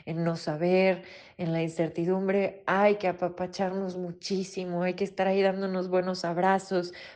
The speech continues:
muchísimos respiros, un buen helado para recordar, "Hey, tranquilo, un instante a la vez". Ah, nos lo estamos tomando súper a pecho de que venga,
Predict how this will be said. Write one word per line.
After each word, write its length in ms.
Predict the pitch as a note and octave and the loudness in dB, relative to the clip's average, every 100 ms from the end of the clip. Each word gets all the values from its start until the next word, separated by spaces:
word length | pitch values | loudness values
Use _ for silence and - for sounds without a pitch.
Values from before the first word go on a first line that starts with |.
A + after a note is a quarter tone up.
| - | -8
muchísimos 640 | F#3+ F#3+ A3 A3+ G#3+ G3+ | -4 0 2 2 0 0
respiros, 880 | F#3 F3+ - G#3+ G#3+ G3+ F#3+ F#3+ - - - - | -2 -4 -2 2 6 6 6 4 -4 -18 -12 -4
un 120 | G#3 | 4
buen 180 | A#3 A3+ | 6 8
helado 420 | A3+ A3 G#3+ G#3 | 10 10 10 6
para 180 | G#3 F#3 | 4 4
recordar, 540 | F#3 F#3 F#3 F#3 F#3+ | 2 0 0 0 0
"Hey, 540 | - A#3+ A#3+ A#3+ G3+ F#3 - - | 0 0 2 2 0 -6 -20 -18
tranquilo, 560 | G#3+ A3 A#3 A#3 A3+ | -14 -10 -6 -2 -2
un 140 | G#3+ A#3 | -2 -4
instante 400 | A3+ A3 A3 A3 | -6 -8 -4 -2
a 40 | |
la 100 | G#3+ | -2
vez". 380 | G#3+ A3+ A3 A3 - - - | 2 4 2 0 -14 -20 -4
Ah, 360 | D4 D4+ C#4 G#3+ - A3+ G#3+ | 0 2 2 0 -6 -10 -4
nos 180 | G#3 F#3 | -2 0
lo 80 | |
estamos 400 | G#3 - A3+ A#3+ | -2 0 0 0
tomando 440 | A#3+ A#3+ A#3+ A#3+ A#3 | -2 -4 0 2 2
súper 380 | - C4 - A#3 | 0 -2 2 2
a 140 | A3 | 4
pecho 360 | A3+ A3+ A#3+ G#3+ | 2 2 4 2
de 220 | E3+ G#3+ | 2 0
que 140 | A3 | 0
venga, 440 | G3 A3 A#3+ G#3+ | 0 2 2 4